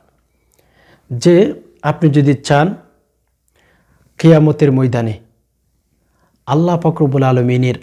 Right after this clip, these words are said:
আরশ আজিমের ছায়া ছাড়া আর কারো ছায়া থাকবে না, ঠিক আছে? যদি আপনি চান কিয়ামতের ময়দানে আল্লাহ পাক রব্বুল আলমিনের সেই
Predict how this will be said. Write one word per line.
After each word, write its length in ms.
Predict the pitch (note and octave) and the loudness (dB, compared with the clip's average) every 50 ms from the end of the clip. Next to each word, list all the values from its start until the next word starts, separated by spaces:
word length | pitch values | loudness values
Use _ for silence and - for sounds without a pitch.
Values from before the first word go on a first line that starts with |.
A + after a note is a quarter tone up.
| _ _ - | _ _ -10
আরশ 280 | - C#3+ C#3+ - - D#3 | -8 -8 -8 -6 -4 -2
আজিমের 840 | C#3+ B2 A#2+ A#2+ A#2+ A2+ C3 F3 F3+ E3+ E3 D#3+ D3 C#3 - - _ _ _ _ _ _ _ _ _ _ _ _ | -2 0 -2 -2 -2 -2 0 0 2 2 2 2 0 -2 -8 -16 _ _ _ _ _ _ _ _ _ _ _ _
ছায়া 280 | - C#3+ C#3+ C3 B2 | -6 -4 -2 -2 -2
ছাড়া 420 | A2+ - - C#3+ D#3+ F#3+ A#3 C#4 - _ _ _ _ _ _ _ _ _ _ _ _ _ | -4 -4 -4 -4 -2 -2 -4 -6 -10 _ _ _ _ _ _ _ _ _ _ _ _ _
আর 360 | - - A#2 A#3 A#3 A3+ A3 E3 | -6 -2 0 2 2 2 0 0
কারো 240 | - E3+ D#3 D3+ | -2 0 0 0
ছায়া 240 | C#3+ - - C#3+ A#2+ | 0 0 -2 -2 -2
থাকবে 400 | A2+ - A2+ A2 A2 G#2 - A2 | -4 -6 -8 -8 -8 -8 -10 -10
না, 120 | A2+ - - _ _ _ _ _ _ _ _ _ _ - | -10 -12 -14 _ _ _ _ _ _ _ _ _ _ -14
ঠিক 140 | C3 C3 D#3 | -8 -6 -6
আছে? 300 | D#3 E3 - - A#3 B3+ - - _ - - - - _ - _ _ - C3+ | -6 -4 -4 -6 -8 -8 -10 -16 _ -20 -20 -20 -20 _ -20 _ _ -4 2
যদি 200 | C3 D#3+ D#3+ F3+ | 2 4 4 2
আপনি 240 | E3+ F3 F3 E3+ D#3+ | 2 0 -2 -2 -2
চান 360 | E3+ F#3+ F#3+ G3 G#3 B3 - - _ _ _ _ _ - | -2 -2 -2 -2 -4 -6 -10 -14 _ _ _ _ _ -4
কিয়ামতের 480 | - D#3+ D#3 D3 D3 C3+ - D3 C#3 | -2 0 0 0 0 -2 0 0 0
ময়দানে 360 | C3 C3 C3 A#2+ B2+ A#2+ B2+ - | 0 0 0 0 -2 -2 -2 -4
আল্লাহ 220 | - C3 C3+ C3 B2+ | -4 -2 -2 -2 -2
পাক 200 | C#3+ C3+ - D3 | -4 -6 -6 -6
রব্বুল 180 | C3 B2+ C3 | -4 -2 -2
আলমিনের 420 | C3+ C3 C3 C3 C3 B2+ B2+ C3 A#2+ | 0 0 0 0 -2 -2 -2 -4 -6
সেই 380 | G#2 - - - E3 D#3 C#3+ | -8 -6 -2 0 0 0 0